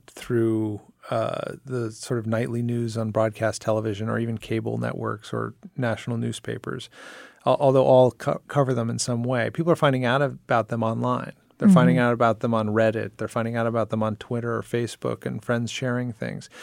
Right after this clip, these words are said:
Speaker 1: And so there's just a way now to do what Trump was able to do, to basically make a viral campaign that gains traction that wasn't available a decade or two ago when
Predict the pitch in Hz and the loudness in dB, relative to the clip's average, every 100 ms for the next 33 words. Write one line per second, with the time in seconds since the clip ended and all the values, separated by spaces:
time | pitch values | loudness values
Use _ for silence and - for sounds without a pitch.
0 | - - - 139 160 156 190 - 147 127 | -16 -8 -2 4 6 6 4 4 4 4
1 | 143 156 160 143 120 113 - 117 135 139 | 4 4 4 4 4 4 0 -4 0 0
2 | 131 - - 135 113 127 113 123 120 113 | 0 -4 -4 -4 -4 -4 -2 -2 -4 -6
3 | 117 110 117 113 110 123 - 135 131 127 | -8 -6 -6 -4 -2 -2 -2 -4 -2 -2
4 | 131 - 120 - 123 123 127 123 120 117 | -2 -4 -10 -2 0 0 -2 -6 -6 -6
5 | - 120 117 113 110 - - - _ - | -4 0 0 0 -4 -10 -20 -20 _ -12
6 | 113 131 123 120 - 110 110 - 117 110 | -4 0 0 -2 -2 0 0 -2 -8 -8
7 | 104 - - - - 127 135 135 127 127 | -10 -16 -20 -18 -8 -6 0 2 4 2
8 | 117 110 117 113 113 110 107 _ _ _ | 0 0 0 -2 -4 -6 -8 _ _ _
9 | 113 120 - 117 113 107 123 110 110 107 | -2 0 0 0 -2 -2 -2 -2 0 0
10 | 107 110 107 107 117 | 0 0 0 -2 -6